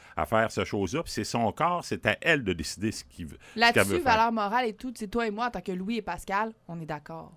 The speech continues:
Speaker 1: Oui. Bon. Hier, ce qui est arrivé, tout simplement ce qui est arrivé, on parle de Trump.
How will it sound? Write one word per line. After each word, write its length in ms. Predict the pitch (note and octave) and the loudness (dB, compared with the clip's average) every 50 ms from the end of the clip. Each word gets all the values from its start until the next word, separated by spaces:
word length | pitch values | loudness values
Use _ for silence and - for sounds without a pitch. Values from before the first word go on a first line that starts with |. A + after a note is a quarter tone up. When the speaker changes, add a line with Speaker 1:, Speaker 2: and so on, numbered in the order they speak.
| _ | _
Speaker 1:
Oui. 240 | E2 E2 F2+ F2 D#2+ - _ _ _ _ _ _ _ _ _ _ _ _ _ - | -2 0 0 0 0 -4 _ _ _ _ _ _ _ _ _ _ _ _ _ 2
Bon. 180 | E2 D#2+ - - _ _ _ _ _ _ _ _ _ _ _ _ _ _ _ _ _ _ _ _ _ _ _ _ - | 2 2 2 0 _ _ _ _ _ _ _ _ _ _ _ _ _ _ _ _ _ _ _ _ _ _ _ _ 4
Hier, 380 | A2+ D#3 F#3+ G#3+ G#3 E3+ B2+ - | 8 8 10 10 8 4 2 -2
ce 80 | - | -2
qui 80 | - G2+ | -2 -2
est 120 | F2 - | 0 2
arrivé, 380 | F#2+ E2+ D#2 D#2 D2+ C#2 D#2+ D#2+ - _ _ _ _ _ _ _ _ _ _ _ _ _ _ _ _ _ _ _ _ _ _ _ _ _ _ _ | 0 0 0 -2 -4 -4 -6 -6 -8 _ _ _ _ _ _ _ _ _ _ _ _ _ _ _ _ _ _ _ _ _ _ _ _ _ _ _
tout 120 | B3 B3 | 2 2
simplement 580 | - - F3+ E3 - B2+ A2+ G2 G2+ G#2+ G#2 - | 2 2 -2 -2 0 0 0 2 2 0 -2 -4
ce 80 | - | -4
qui 80 | - E2 | -6 -6
est 120 | D2+ - | -6 -6
arrivé, 360 | D2 D2+ D2+ D2 - C2 D2 C#2+ - _ _ _ _ _ _ _ _ _ _ _ _ _ _ | -8 -8 -8 -10 -12 -12 -14 -16 -16 _ _ _ _ _ _ _ _ _ _ _ _ _ _
on 160 | - - G#2 - | 2 2 2 6
parle 240 | - D3+ D#3+ C#3 | 6 4 4 6
de 80 | G#2+ F2+ | 2 -2
Trump. 340 | - - D#2+ D#2+ E2 D2 | -2 -2 -8 -8 -8 -10